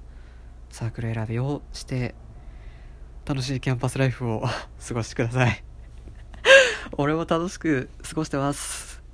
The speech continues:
はい。まあ、てな感じで、えー、またね、どんどんどんどんお便りを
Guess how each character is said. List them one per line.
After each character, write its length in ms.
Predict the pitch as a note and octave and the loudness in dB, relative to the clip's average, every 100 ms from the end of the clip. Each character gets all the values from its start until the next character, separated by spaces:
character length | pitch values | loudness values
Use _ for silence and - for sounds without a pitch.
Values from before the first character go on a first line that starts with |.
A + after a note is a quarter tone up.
| - | -2
は 180 | C3 C#3 | 0 2
い。 140 | D3 - - | -2 -10 -6
ま 80 | B2+ | -2
あ、 20 | |
て 100 | D#3+ | 0
な 100 | E3 | 0
感 140 | D#3 | -2
じ 80 | D3 | -2
で、 280 | C#3+ B2+ - - - - - - - - - - - | -2 -2 -6 -12 -18 -18 -18 -16 -16 -18 -18 -10 -4
え 600 | A#2 A2+ A2+ A2 A2 A2 | -2 -2 -2 -2 -2 -4
ー、 40 | |
ま 60 | A#2 | -4
た 100 | A2+ | -2
ね、 240 | A2+ A2 - - | -2 -4 -12 -8
ど 100 | B2+ | -2
ん 60 | A#2 | -2
ど 100 | G#2+ | -2
ん 20 | |
ど 80 | G#2+ | -4
ん 60 | G#2+ | -4
ど 60 | |
ん 20 | G#2+ | -6
お 240 | - - | -8 -2
便 140 | A2 | -2
り 80 | G#2+ | -2
を 140 | G2+ | -4